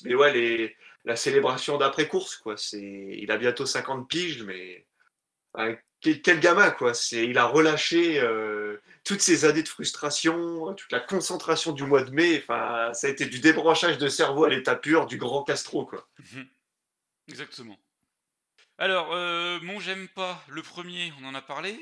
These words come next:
Speaker 2: c'est le mécanicien de, de Chiral. Euh, le deuxième, c'est la réalisation d'N B C pour l'Indy cinq cents que j'ai trouvé pourri, mais vraiment pourri. Euh, un autre qu'on n'a pas parlé, Lyon,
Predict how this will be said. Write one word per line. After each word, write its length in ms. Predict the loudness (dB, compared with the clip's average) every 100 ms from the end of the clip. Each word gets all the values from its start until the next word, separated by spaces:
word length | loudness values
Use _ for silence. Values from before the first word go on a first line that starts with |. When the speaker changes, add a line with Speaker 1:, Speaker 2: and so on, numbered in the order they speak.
| -16
Speaker 2:
c'est 240 | -18 -16
le 260 | -12 -12 -10
mécanicien 640 | -10 -10 -12 -12 -12 -12
de, 1000 | -10 -10 -10 -10 -12 -14 -18 -20 -20 -20 -20
de 120 | -18
Chiral. 420 | -16 -14 -12 -12 -14 _ _ _ _ _ _ _ -14
Euh, 140 | -10 -8
le 120 | -8
deuxième, 460 | -8 -8 -8 -8 -16 -16
c'est 220 | -14 -10
la 100 | -10
réalisation 500 | -8 -10 -10 -12 -14
d'N 160 | -16
B 80 | -16
C 240 | -16 -16 -18
pour 140 | -18
l'Indy 180 | -18 -18
cinq 140 | -20
cents 140 | -20 -20
que 60 |
j'ai 40 | -20
trouvé 320 | -20 -20 -20 _ _
pourri, 300 | -18 -18 -18 _ _ _ _ _ _
mais 140 | -16
vraiment 200 | -12 -12
pourri. 340 | -14 -16 -16 -16 _ _ _ _ _ _ _ _ _ _ _ _ -10
Euh, 760 | -6 -6 -6 -10 -12 -12 -14 -10
un 160 | -10 -10
autre 180 | -12
qu'on 80 | -12
n'a 80 | -14
pas 100 | -14
parlé, 360 | -16 -14 -14 -14
Lyon, 360 | -16 -16 -18